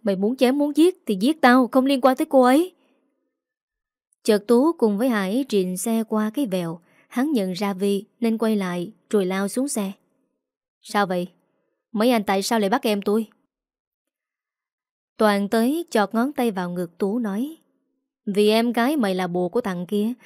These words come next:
mà thằng kia nó nợ tao không trả." "Nợ bao nhiêu?" "Mười triệu, mà tao lấy gần bốn triệu, còn sáu triệu nữa." Tú móc tiền ra.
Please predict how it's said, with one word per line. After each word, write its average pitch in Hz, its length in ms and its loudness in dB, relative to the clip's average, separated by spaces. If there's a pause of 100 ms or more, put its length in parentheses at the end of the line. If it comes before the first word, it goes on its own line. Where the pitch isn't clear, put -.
(140)
mà 214 120 0
thằng 214 180 -2
kia 269 140 2
nó 311 80 0
nợ 196 340 0
tao 226 200 0
không 233 220 -4
trả." 185 300 -8 (800)
"Nợ 196 180 2
bao 214 180 2
nhiêu?" 208 200 0 (800)
"Mười 220 220 6
triệu, 220 380 4 (140)
mà 214 140 -4
tao 240 160 2
lấy 269 160 2
gần 208 240 0
bốn 254 220 2
triệu, 185 260 0
còn 202 220 -4
sáu 247 240 0
triệu 190 180 0
nữa." 185 280 -4 (1000)
Tú 220 120 6
móc 269 240 0
tiền 175 240 -2
ra. 180 280 -12